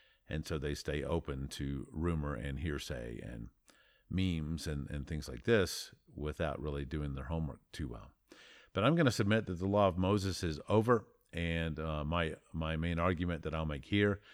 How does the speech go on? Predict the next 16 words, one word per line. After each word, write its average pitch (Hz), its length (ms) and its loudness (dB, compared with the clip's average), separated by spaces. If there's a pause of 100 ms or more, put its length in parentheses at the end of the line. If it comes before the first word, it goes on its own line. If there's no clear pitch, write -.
(240)
is - 120 -2
simply 90 300 0
that, 71 180 -2
well, 80 360 0 (480)
you 73 80 -6
got 80 200 2
no 85 300 2
priesthood, 110 600 2 (180)
no 82 160 -2
temple, 92 500 -2 (340)
no 82 140 -2
sacrifices, 85 960 -2 (800)
and 82 160 -2
no 78 260 0
genealogical 73 760 -4
records. - 600 -10